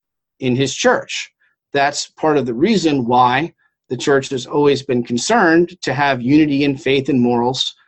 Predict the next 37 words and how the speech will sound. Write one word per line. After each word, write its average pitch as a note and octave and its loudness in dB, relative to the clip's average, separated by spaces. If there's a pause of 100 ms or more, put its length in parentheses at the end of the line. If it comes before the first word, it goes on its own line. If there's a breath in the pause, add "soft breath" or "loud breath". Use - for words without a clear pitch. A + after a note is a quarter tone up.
(360)
amongst B2+ 0
all B2+ 0
Christians, F#3+ -2
because B2 -6
that's C3+ -4
the C3+ -2
expressed D3 -4
desire C#3 0
of B2 -6
Christ B2+ -2
on C#3 -2
the B2+ 0
night B2+ 0 (260)
in B2+ -2
which B2 2
he B2 -2
would B2+ -2
die C#3 0
for B2+ -8
all B2 -2
of A2+ -6
their A#2+ -2
sins. C3+ -6 (480 soft breath)
And A#2+ 0
he C3+ 2
even D3+ 4
tells G3 2
us C#3 0
the D#3 2
importance E3 0
of C#3 -2
this D3 -2
unity C#3+ 2
and B2 -2
what C3 0
it C3+ -2
entails. F3 -6